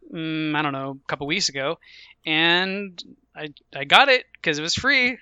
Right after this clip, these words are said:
like I do all games every week. Um, and this one was definitely a highlight. Uh, a lot of the games I don't even play, I just get 'em.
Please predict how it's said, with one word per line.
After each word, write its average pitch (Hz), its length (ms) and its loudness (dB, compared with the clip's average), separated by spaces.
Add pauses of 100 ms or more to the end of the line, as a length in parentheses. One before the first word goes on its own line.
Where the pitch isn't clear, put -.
(100)
like 147 180 -4
I 156 60 2
do 175 140 2
all 196 420 0
games 151 640 -2 (500)
every 143 220 -4
week. 135 360 -10 (680)
Um, 170 380 4
and 170 100 0
this 240 140 4
one 285 180 0
was 180 160 -2
definitely 180 320 2
a 180 60 4
highlight. 185 440 2
Uh, 143 320 -2
a - 0 -
lot 170 160 4
of 196 60 2
the 190 80 -2
games 185 300 2
I 151 160 2
don't 160 180 0
even 165 180 -4
play, 185 260 0
I 139 40 -4
just 139 160 -10
get 185 120 2
'em. 135 200 -4